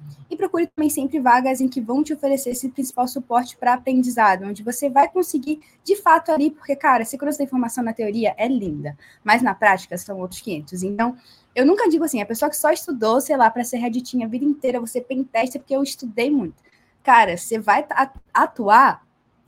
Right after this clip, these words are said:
você pode mudar de ideia, porque é muito diferente, de fato, da teoria. Então, tem que ter a prática ali pra você, de fato, decidir que você quer aquilo como área.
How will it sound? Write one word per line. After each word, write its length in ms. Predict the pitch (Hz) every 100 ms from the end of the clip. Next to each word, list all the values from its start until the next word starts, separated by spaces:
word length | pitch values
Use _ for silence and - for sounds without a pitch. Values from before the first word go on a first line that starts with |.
| _ -
você 140 | 233
pode 220 | 247 180
mudar 200 | 190 185
de 80 | 196
ideia, 300 | 202 143 95
porque 200 | - -
é 40 | 220
muito 380 | 233 240 294 302
diferente, 480 | - 262 220 220
de 100 | 240
fato, 320 | - 202 208 220
da 120 | 226
teoria. 520 | 226 226 208 165 151 _ _ _
Então, 480 | 156 196 202 190 208
tem 200 | 226 247
que 80 | 254
ter 180 | - 254
a 100 | 247
prática 500 | 247 233 196 208 -
ali 100 | 196
pra 120 | 208
você, 200 | 196 -
de 180 | 202 269
fato, 300 | 247 185 -
decidir 300 | 220 - 202
que 60 | 202
você 140 | -
quer 160 | 202 -
aquilo 300 | 196 175 180
como 240 | 175 175
área. 360 | 156 127 -